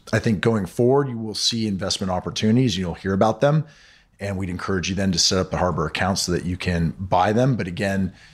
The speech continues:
I really would encourage folks need to do the due diligence. They need to pay attention to what the investment banker or the broker dealer or the issuer is giving them. And they should not turn off their critical thought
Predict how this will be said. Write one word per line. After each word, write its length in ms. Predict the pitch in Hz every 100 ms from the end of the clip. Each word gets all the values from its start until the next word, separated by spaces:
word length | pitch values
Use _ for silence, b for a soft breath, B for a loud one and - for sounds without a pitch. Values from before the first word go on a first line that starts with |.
| B B B
I 80 | 90
really 300 | 101 104 110
would 100 | 104
encourage 380 | 98 - 98 -
folks 260 | - 117 120
need 140 | 104
to 60 | 101
do 100 | 92
the 80 |
due 160 | 80 98
diligence. 540 | 82 101 107 131 127
They 180 | - 101
need 160 | 95 85
to 60 |
pay 140 | 85 92
attention 380 | 87 95 - 92
to 60 |
what 240 | 90 87 -
the 220 | 87 82
investment 360 | 80 90 -
banker 220 | 85 87 92
or 60 |
the 60 | 85
broker 240 | 90 85
dealer 260 | 80 90 85
or 40 |
the 160 | 82 90
issuer 260 | 90 87
is 120 | 85 -
giving 240 | 92 107
them. 240 | 123 135 B B B B B
And 240 | 101 98 98
they 80 | 95
should 220 | - 95
not 160 | 98
turn 160 | - 101
off 160 | 92 -
their 80 |
critical 360 | 82 113 107 95
thought 540 | - 127 123 78 -